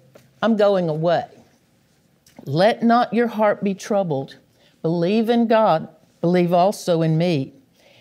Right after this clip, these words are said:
In my Father's house are many mansions. If it were not so, I would have told you. I go to prepare a place for you.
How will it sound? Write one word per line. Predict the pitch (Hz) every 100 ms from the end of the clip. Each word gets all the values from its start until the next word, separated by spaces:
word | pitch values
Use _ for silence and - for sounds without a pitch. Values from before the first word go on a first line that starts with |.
| _ 170
In | 175
my | 170 165
Father's | - 196 233 254 240
house | - 233 226 226 226 -
are | - 196
many | 190 190 196 190
mansions. | 185 170 175 170 151 147 143 - - - - - _ _ _ _
If | 202 202
it | 202 170
were | 208
not | 202 175 -
so, | - 254 277 220 214 226 -
I | - 247
would | 220 202
have | 202
told | - - 247 254 196
you. | 175 135 - _ _ _ _ _ _ _
I | - 247
go | 214 196
to | 190
prepare | 185 190 190 190 165
a |
place | 165 - 170 175 165 -
for | - 139
you. | 143 120